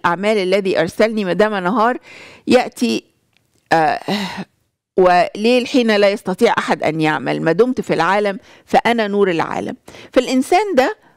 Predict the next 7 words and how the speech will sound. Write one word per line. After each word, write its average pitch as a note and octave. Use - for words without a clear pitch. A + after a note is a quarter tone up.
خلق F4
لكي C4+
يتمجد A3+
الله F#3
فيه. -
العمى A#3+
ده C#4